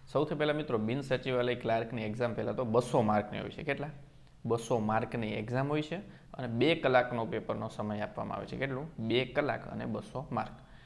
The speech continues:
ઓ એમ આર શીટ મુજબ A, B, સી, D option તમારે tick કરવાના હોય છે. હવે સૌથી પહેલાં એમાં તો ગુજરાતનો ઇતિહાસ અને સંસ્કૃતિ પૂછાય છે બિન સચિવાલય ક્લાર્કમાં, એ પચીસ માર્કનું પૂછાય છે. કેટલું મિત્રો? બિન સચિવાલયમાં ગુજરાતનો ઇતિહાસ અને સંસ્કૃતિ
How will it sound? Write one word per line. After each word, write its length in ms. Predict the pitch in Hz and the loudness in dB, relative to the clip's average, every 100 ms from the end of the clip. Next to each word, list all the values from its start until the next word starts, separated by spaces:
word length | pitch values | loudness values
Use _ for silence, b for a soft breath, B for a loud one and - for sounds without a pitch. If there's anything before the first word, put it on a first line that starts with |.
| B - - | B -20 0
ઓ 140 | 131 | 4
એમ 160 | 143 131 | 6 6
આર 120 | 110 | 4
શીટ 300 | 104 113 107 | 2 -4 -4
મુજબ 340 | 120 107 135 - - | -4 0 0 0 -2
A, 120 | 123 | 2
B, 160 | 123 120 | 2 2
સી, 180 | 120 117 | 0 -2
D 120 | 117 | 0
option 320 | 110 - 113 | -2 -4 -6
તમારે 300 | 107 107 120 | -4 -2 -2
tick 360 | 175 - 156 - | -2 -2 -4 -2
કરવાના 400 | 107 110 117 180 - - | -4 -2 -4 -6 -8 -10
હોય 200 | 110 123 | -6 -4
છે. 500 | - - - - - - B B B B B B - | -6 -10 -12 -12 -14 -20 B B B B B B 2
હવે 240 | 135 147 - | 6 8 6
સૌથી 260 | 123 156 180 | 2 2 2
પહેલાં 240 | 147 143 | 2 4
એમાં 220 | 131 135 | 4 4
તો 80 | 131 | 2
ગુજરાતનો 800 | 110 117 135 147 147 147 131 127 | 0 0 4 4 4 2 0 0
ઇતિહાસ 420 | 123 - 143 139 139 | -2 -2 2 2 0
અને 180 | 117 | -2
સંસ્કૃતિ 560 | 113 123 123 - 131 131 | -2 -2 -2 0 -2 -2
પૂછાય 340 | - 123 131 | -4 -2 -2
છે 80 | 127 | 0
બિન 200 | 113 117 | 0 -2
સચિવાલય 480 | 117 117 120 120 120 | -2 -4 0 0 2
ક્લાર્કમાં, 500 | 120 117 113 120 - | 2 0 0 -4 -4
એ 200 | - 117 | -4 -4
પચીસ 480 | 117 143 139 160 - | -2 -2 2 2 2
માર્કનું 340 | 110 104 107 | 0 0 -4
પૂછાય 180 | 107 - | -6 -8
છે. 140 | - | -8
કેટલું 280 | - 139 156 | -4 -2 0
મિત્રો? 300 | 131 120 147 - B B B - | -2 -2 -4 -4 B B B -6
બિન 200 | 110 123 | -4 -2
સચિવાલયમાં 1040 | 117 110 123 120 117 117 113 127 175 120 | -4 -4 -2 0 0 0 -2 -2 -2 -4
ગુજરાતનો 520 | 107 110 117 117 104 | -2 2 0 0 -4
ઇતિહાસ 460 | - 101 135 170 - | -4 -2 2 2 0
અને 200 | 113 107 | -4 -4
સંસ્કૃતિ 680 | - 123 139 147 104 117 | -2 -4 -2 -2 0 -2